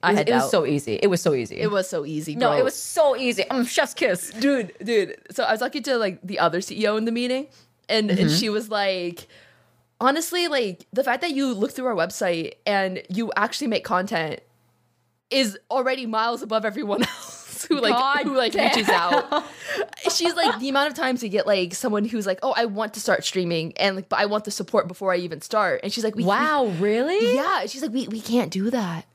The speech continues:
Speaker 2: Wait,
Speaker 1: Like,
Speaker 2: that's insane.
Speaker 1: <laughs> Yeah, people are really out here shooting their shots, and I'm terrified to shoot my shot.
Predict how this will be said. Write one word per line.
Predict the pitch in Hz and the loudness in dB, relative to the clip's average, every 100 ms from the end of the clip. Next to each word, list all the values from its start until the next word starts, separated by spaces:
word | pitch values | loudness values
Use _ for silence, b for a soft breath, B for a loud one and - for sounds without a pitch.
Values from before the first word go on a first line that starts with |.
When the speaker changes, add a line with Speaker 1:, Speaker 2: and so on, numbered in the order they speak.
| b b b - | b b b -2
Speaker 2:
Wait, | 415 | 2
Speaker 1:
Like, | 339 | 4
Speaker 2:
that's | 392 277 | 4 4
insane. | 403 269 - 339 392 440 185 101 | 2 0 -2 0 4 4 4 2
Speaker 1:
<laughs> | 82 - - | -2 -4 -2
Yeah, | 294 440 523 277 | 0 0 0 -2
people | 302 415 | -4 -4
are | 480 | -2
really | 220 233 | -2 0
out | 214 | 0
here | 220 202 | 0 -6
shooting | - 202 | -4 -2
their | 180 | -2
shots, | 170 202 190 | 0 0 0
and | 185 | 0
I'm | 214 | -2
terrified | 233 196 208 190 151 165 202 | 0 0 0 0 -2 -2 -2
to | 240 | -4
shoot | 208 | -2
my | 175 170 | 0 0
shot. | - 135 95 | 0 -2 -4